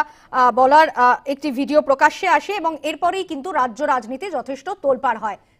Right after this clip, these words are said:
আমরা কথা বলবো এ বিষয়ে, আমাদের সঙ্গে টেলিফোন লাইনে রয়েছেন আমাদের প্রতিনিধি মৌমিতা মিত্র।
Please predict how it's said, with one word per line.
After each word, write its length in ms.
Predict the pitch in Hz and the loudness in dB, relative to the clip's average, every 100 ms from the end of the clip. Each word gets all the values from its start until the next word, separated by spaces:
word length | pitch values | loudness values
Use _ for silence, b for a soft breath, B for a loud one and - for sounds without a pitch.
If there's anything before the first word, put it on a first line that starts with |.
| _ _ _ 269 | _ _ _ -2
আমরা 180 | 330 381 | 0 2
কথা 200 | 349 392 | 2 0
বলবো 240 | 427 392 427 - | -2 -2 -4 -4
এ 80 | 330 | -8
বিষয়ে, 300 | 349 359 370 | -2 0 2
আমাদের 340 | 339 320 339 | 0 -6 -6
সঙ্গে 380 | - 311 330 330 b b - | -4 -4 -4 -6 b b -2
টেলিফোন 340 | 339 381 403 | 0 2 2
লাইনে 300 | 392 339 311 | 4 4 2
রয়েছেন 320 | 285 269 339 | 0 -2 -6
আমাদের 320 | 311 285 285 | -4 -2 -2
প্রতিনিধি 440 | 285 294 330 330 349 | -2 -4 -6 -8 -8
মৌমিতা 440 | 277 285 392 381 | -6 -6 0 0
মিত্র। 420 | 320 254 277 285 | 0 -4 -2 -2